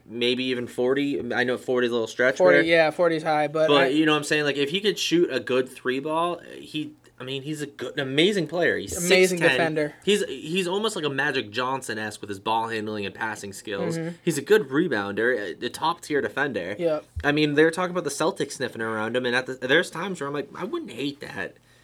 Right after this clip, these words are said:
Speaker 1: If you could have a big three of Simmons, Brown, and Tatum, I wouldn't have hated
Speaker 2: That
Speaker 1: that.
Speaker 2: would be a big team.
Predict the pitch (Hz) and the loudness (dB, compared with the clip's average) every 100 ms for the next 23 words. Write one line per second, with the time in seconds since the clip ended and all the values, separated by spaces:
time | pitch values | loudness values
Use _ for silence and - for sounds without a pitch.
0 | - _ - 160 208 196 160 131 147 147 | -20 _ -2 2 2 2 0 2 2 0
1 | 143 147 123 - 143 135 139 127 - - | 0 0 0 0 -2 0 -2 -6 -12 -8
2 | 120 123 123 101 117 120 120 113 156 101 | -4 -2 -2 -4 -2 -2 2 2 2 0
3 | 101 101 101 170 175 180 185 170 147 156 | -6 -4 0 6 6 6 6 4 2 -2
4 | 143 - 151 143 | -2 -6 -8 -8